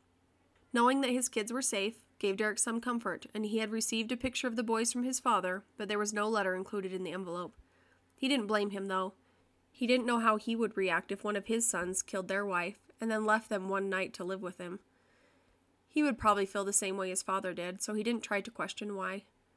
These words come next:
Derek had received no visitors, but had received numerous letters of hate mail from friends and family of Leslie. They often asked how he could do such a thing,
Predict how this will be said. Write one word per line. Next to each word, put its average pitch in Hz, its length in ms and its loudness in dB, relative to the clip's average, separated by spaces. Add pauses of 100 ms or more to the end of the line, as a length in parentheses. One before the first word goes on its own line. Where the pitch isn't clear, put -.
(880)
Derek 269 300 2
had 277 120 -2
received 254 320 -2
no 226 160 0
visitors, 214 580 -2 (160)
but 233 100 -4
had 240 280 4
received 208 360 -2
numerous 226 420 -2
letters 208 280 -2
of 208 100 -8
hate 208 180 -4
mail 196 240 -4
from 208 240 -8
friends 208 400 -2
and 233 160 -2
family 196 320 -4
of 214 140 -6
Leslie. 208 480 -2 (580)
They 233 100 -2
often 214 300 8
asked 202 280 2
how 208 100 2
he 208 100 -4
could 196 140 -6
do 202 160 -2
such 202 280 -4
a 208 60 -6
thing, 202 320 -6